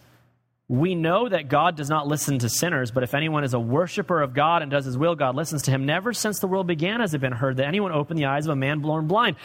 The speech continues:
If they heard this, they should be like, "In Isaiah, it talks about this happening. If this man were not from God, he could do nothing." And they answered him,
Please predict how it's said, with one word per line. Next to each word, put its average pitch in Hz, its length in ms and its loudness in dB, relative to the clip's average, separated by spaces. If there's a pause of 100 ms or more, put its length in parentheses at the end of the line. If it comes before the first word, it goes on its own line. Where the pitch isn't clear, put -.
(160)
If 160 140 2
they 247 140 2
heard 254 260 -2
this, 233 140 0
they 226 80 0
should 202 120 -4
be 226 80 2
like, 208 180 2
"In 190 100 -2
Isaiah, 185 400 0
it - 60 -10
talks 196 300 0
about 233 220 0
this 190 100 -2
happening. 185 520 0 (920)
If 220 120 4
this 247 160 0
man 269 200 2
were 240 80 4
not 247 200 4
from 247 120 -4
God, 254 200 4
he 262 60 -4
could 262 120 -4
do 269 80 2
nothing." 254 500 2
And 180 80 -4
they 202 80 0
answered 214 320 0
him, 185 280 0